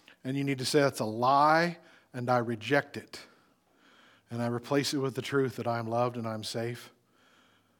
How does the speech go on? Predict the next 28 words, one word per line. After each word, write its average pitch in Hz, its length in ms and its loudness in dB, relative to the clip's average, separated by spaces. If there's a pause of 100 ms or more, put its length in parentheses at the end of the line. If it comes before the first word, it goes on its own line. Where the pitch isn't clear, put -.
(260)
I'm 110 140 -10
protected." 110 420 -8 (1300)
Right 104 140 -6
on? 160 220 0 (1200)
Close 120 260 -6
your 165 140 4
eyes. 147 480 4 (1080)
You 123 300 -2
take 143 220 2
time 147 220 2
with 139 140 -4
God. 120 340 0 (160)
Do 117 140 -4
this 117 220 -6 (100)
out 143 240 0
loud. 120 340 0 (760)
Speak - 420 -6
the 143 80 -6
truth. 139 340 -2
Reject 123 440 -4
the 131 60 -4
lie. 110 360 -4 (2750)
Name 143 460 2
the 175 140 10
thoughts 165 400 8
you 156 120 2
have 147 140 6
entertained 151 560 2